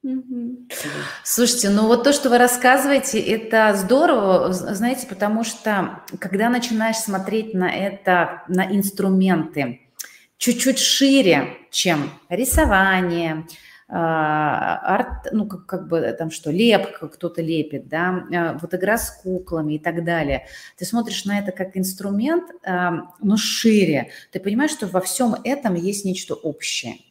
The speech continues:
Speaker 1: Общее — это образ. И когда человек начинает с этими образами взаимодействовать, он получает впечатление.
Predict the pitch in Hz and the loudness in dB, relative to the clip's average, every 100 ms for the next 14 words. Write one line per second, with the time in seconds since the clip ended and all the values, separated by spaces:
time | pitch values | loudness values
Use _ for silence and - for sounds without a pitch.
0 | _ _ _ _ _ _ - 240 262 - | _ _ _ _ _ _ -4 -2 -2 -4
1 | - 185 - 185 185 - - 214 180 139 | -2 0 0 -2 -2 -2 0 0 2 0
2 | - - - _ _ _ _ _ _ _ | -2 -6 -10 _ _ _ _ _ _ _
3 | _ _ - - 190 233 226 214 220 220 | _ _ -14 -4 0 2 2 2 2 2
4 | 214 190 202 202 196 196 185 180 185 185 | 0 -2 0 0 0 -2 -6 -2 -2 0
5 | 208 175 175 160 151 156 151 143 147 170 | 0 2 2 0 -2 -2 -2 -2 0 2
6 | 160 160 185 320 - - 160 - 175 170 | 2 0 0 0 -2 -6 -6 -4 -2 -2
7 | 160 156 160 220 240 240 - - 180 - | -2 -4 -4 -2 -4 -4 -16 -14 -10 -10
8 | - 151 143 135 127 | -6 -4 -2 -4 -8